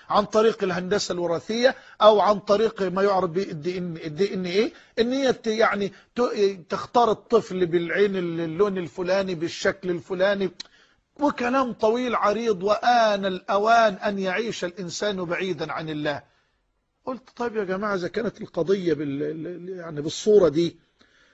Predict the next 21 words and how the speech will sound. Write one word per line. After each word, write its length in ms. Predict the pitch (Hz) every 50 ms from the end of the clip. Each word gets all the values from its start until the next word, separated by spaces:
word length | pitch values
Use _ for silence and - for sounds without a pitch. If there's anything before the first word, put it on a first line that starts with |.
| _ _ _ -
طب 120 | 202 220
ما 140 | 226 226 226
تخلصونا 720 | - - - 220 233 226 233 214 - - 285 285 262 240
بدل 340 | 208 185 226 220 185 208 196
ما 100 | 185 180
تقعدوا 420 | 175 - 180 151 180 214 214 190 156
تجيبوا 520 | 143 143 143 185 214 214 180 175 170 147 - _ - - -
خلية 640 | - - 190 185 190 190 202 202 190 180 175 175 170
وتفرغوها 1080 | 170 170 165 165 - - 190 180 180 175 175 165 156 180 202 202 185 147 156 139 123 - _ _ _ _ -
وبعدين 640 | 180 185 175 190 175 165 180 160 175 220 220 196 156
تجيبوا 520 | - 190 170 160 208 220 208 190 196 185 156
خلية 560 | - 170 175 180 190 214 214 196 185 180 165
تانية 500 | 165 - 190 190 185 180 170 156 120 - _ _ _ _ _ _ -
وت-، 460 | 165 180 202 202 196 196 185 190 -
ت-، 600 | 196 185 180 180 175 175 - - 190 185 185 175 - -
تحطوها 760 | 185 - 185 196 185 _ _ - 226 220 196 175 185 180 170
بطريق 560 | 165 175 180 180 - 175 175 190 196 - - - -
يعني 360 | 175 165 165 160 160 165 170
علم 400 | 156 165 196 196 180 170 170 165
معين، 500 | 160 147 165 190 190 180 170 156 151 -
تضعوا 400 | - 202 202 180 254 202 170 143